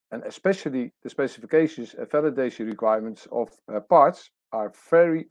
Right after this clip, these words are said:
very important. It starts, yeah, with the form, fit, and function. For the processes, we talk about integrated processes, accountability, and meeting the standards and regulations.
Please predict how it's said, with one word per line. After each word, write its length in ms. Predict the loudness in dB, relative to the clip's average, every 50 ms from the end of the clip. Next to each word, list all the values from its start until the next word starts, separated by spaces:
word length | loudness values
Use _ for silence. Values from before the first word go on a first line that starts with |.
| -4 0
very 280 | 0 2 2 0 0 -4
important. 520 | -8 -8 -4 -2 -2 -2 -2 -4 -8 -14 _ _ _ _ _ _ _ _ _ _ _ _ _ -20
It 100 | -20 -20
starts, 640 | -14 0 4 4 6 6 4 2 -4 -10 -20 _ _ _ _ _
yeah, 200 | -4 -2 -2 -2
with 280 | -2 -2 -4 -6 -6 _
the 120 | -2 -2 -2 -2 _ _ _ _ _ _ _ _
form, 400 | _ 2 4 4 4 4 2 -4 _ _
fit, 240 | _ -2 -2 -2 -2 -6 _ _
and 120 | -14 -8 -4
function. 420 | -2 -2 -2 -4 -6 -14 -20 -20 _ _ _ _ _ _ _ _ _ _ _ _ _ _ _ _ _ _ _ _ _ _ _
For 120 | -6 -6
the 40 | -6
processes, 800 | -2 2 4 6 6 6 4 0 0 0 -2 -6 -12 -12 -14 -20 _ _
we 120 | -12 -6
talk 280 | 0 4 4 4 4 4
about 380 | 0 -2 0 0 0 -2 -4 _ _
integrated 600 | -4 -2 -2 -2 -2 0 2 2 2 0 -4 -8
processes, 560 | -6 -6 -6 -4 -4 -4 -4 -4 -6 -10 -18 -18 _ _ _ _ -10
accountability, 840 | -2 0 2 2 2 0 -2 -2 0 0 -2 -2 -4 -6 -8 -8 -10 _ _ _ _ _ _ _ _ _ _ _ _
and 120 | -8 -6 -2
meeting 400 | -2 -2 -2 -4 -6 -8 -8 -10
the 100 | -14 -18
standards 560 | -6 -2 -2 0 0 -2 -4 -8 -12 -14 -14 -10
and 120 | -4 0
regulations. 600 | 0 0 2 0 0 0 0 -2 -4 -10 -20 -20